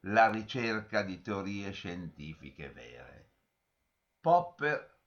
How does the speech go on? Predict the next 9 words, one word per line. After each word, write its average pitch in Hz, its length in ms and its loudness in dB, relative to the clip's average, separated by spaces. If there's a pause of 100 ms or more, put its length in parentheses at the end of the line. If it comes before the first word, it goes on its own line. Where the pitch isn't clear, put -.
(140)
non 139 320 0
avrebbe, 135 760 2
secondo 90 600 -4
questi 92 520 -8
cattivi 98 400 -4
divulgatori 82 880 0
o 73 60 -12
cattivi 76 580 -10
insegnanti, 104 920 -4